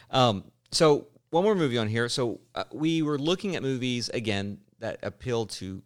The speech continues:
adults and kids, that had good stories, but also not just a good story, but had a story that pulled on your heart. Um, and we were trying to find movies that were live action, not animated, okay?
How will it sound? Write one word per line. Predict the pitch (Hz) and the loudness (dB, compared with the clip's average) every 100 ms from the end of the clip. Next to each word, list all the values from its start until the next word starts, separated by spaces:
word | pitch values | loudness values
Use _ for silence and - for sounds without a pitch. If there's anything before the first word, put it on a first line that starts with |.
| - | -10
adults | 104 131 131 127 - | 0 2 2 -2 -10
and | 98 92 | -10 -6
kids, | 143 135 117 - | -4 -4 -6 -8
that | 107 | -6
had | 98 | -6
good | 95 90 | -6 -6
stories, | - 139 135 131 120 | -2 0 2 0 -4
but | 104 | -2
also | 147 - 151 123 | 0 0 0 0
not | 104 165 | -2 -8
just | 180 | -8
a | 131 | -8
good | 110 | -6
story, | - 120 110 | -6 -4 -4
but | 95 90 | -4 -6
had | 120 131 | -6 -4
a | 117 | -4
story | - 113 | -4 -4
that | 101 - | -6 -8
pulled | _ _ 123 113 104 104 - - | _ _ -6 -2 -2 -2 -8 -8
on | 98 | -8
your | 95 | -6
heart. | 95 92 92 - _ _ _ _ _ - | -6 -8 -8 -14 _ _ _ _ _ 0
Um, | 123 107 98 - | 2 2 0 -2
and | 127 | 0
we | |
were | 127 | 0
trying | 117 156 | 0 -2
to | 160 | -2
find | 135 120 113 110 113 | 0 0 0 -2 -6
movies | 104 101 104 101 | -4 -4 -4 -4
that | 101 90 | -2 -2
were | 95 | -2
live | 101 117 | 0 2
action, | 113 101 - 101 | 2 0 -4 -8
not | 101 87 | -8 -8
animated, | 98 98 95 101 - | -8 -8 -8 -12 -12
okay? | 92 98 104 | -10 -6 -8